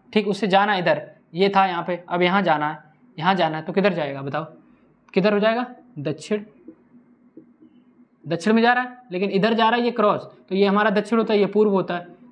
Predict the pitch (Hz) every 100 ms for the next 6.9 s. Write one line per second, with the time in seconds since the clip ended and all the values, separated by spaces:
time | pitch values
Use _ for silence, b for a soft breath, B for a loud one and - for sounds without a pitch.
0 | - 220 233 196 156 135 160 160 277 262
1 | - _ _ _ _ _ _ - 160 147
2 | - - - _ _ _ _ _ _ -
3 | - - 247 247 - 151 127 - b b
4 | b b 190 196 214 240 240 247 247 247
5 | 208 185 208 170 151 135 - _ b b
6 | - 190 226 247 233 226 240 240